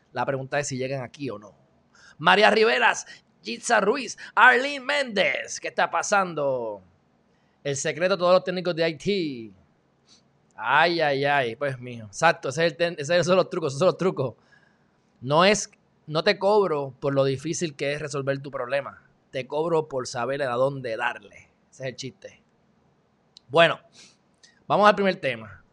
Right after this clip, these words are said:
Gonzalo. ¿Quién es Gonzalo? Bueno, pues lo, Gonzalo es una tormenta que está, <clears throat> está en una mala posición, diría yo.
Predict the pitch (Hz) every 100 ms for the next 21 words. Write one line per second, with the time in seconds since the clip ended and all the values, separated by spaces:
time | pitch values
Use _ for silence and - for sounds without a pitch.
0 | - 139 135 - 143 135 131 113 107 92
1 | 80 _ - 170 175 156 139 123 - 117
2 | 107 95 82 65 - _ _ _ _ _
3 | 180 190 196 170 151 139 165 147 120 143
4 | 139 165 196 208 190 196 180 139 139 180
5 | _ _ _ _ _ _ _ 151 147 147
6 | 156 151 - 123 _ 139 147 156 160 _
7 | _ _ _ _ _ _ - 170 151 147
8 | 139 160 208 202 202 196 180 196 160 165
9 | 147 156 175 151 160 151 135